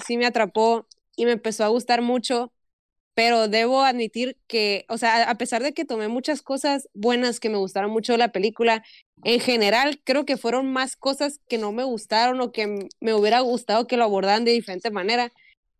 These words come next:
que por eso le di un seis. O sea, sí hay elementos, eh, obviamente me gustó la historia.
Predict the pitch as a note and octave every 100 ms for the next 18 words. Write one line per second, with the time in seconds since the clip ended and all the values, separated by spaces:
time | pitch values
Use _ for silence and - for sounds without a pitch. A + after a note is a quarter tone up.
0 | _ B3+ A3+ A#3 A3+ C#4+ C#4 A3 A3 A#3+
1 | - A#3 B3+ A3+ - A#3 A#3+ A3+ G#3+ -
2 | - B3+ C4 C#4+ C4+ C#4 C#4+ A#3 G#3+ G3+
3 | A#3+ - - G#3 G3+ G3 - _ - A3
4 | A3+ C4 C4 C4+ C4 A#3+ A3+ - G#3 G#3+
5 | - A3+ A3+ A#3 A3